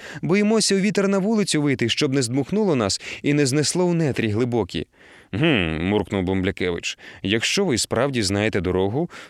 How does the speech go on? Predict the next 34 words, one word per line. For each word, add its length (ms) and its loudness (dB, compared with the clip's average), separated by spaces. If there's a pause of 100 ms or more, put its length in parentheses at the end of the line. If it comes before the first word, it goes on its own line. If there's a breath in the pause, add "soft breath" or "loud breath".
то 140 -2
я 400 0
охоче 560 -2
вас 280 -2
візьму 300 -2
з 40 -2
собою». 540 -2 (320 loud breath)
«Чудово!» 720 0
заплескала 600 0
в 60 0
долоні 400 2
Емілія. 460 -2 (260 loud breath)
«Завтра 420 0
можемо 340 2
й 20 0
вирушати. 600 -2 (300 loud breath)
Нам 220 2
треба 220 2
підготуватися 680 0
до 120 -2
подорожі, 520 0 (180 loud breath)
прихопити 460 -2
харчі, 560 -2 (240 loud breath)
а 100 2
вам 260 0
у 100 0
жодному 460 0
випадку 400 0
не 100 2
варто 400 0
висовувати 600 0
носа 320 0
в 80 -2
місто. 440 -2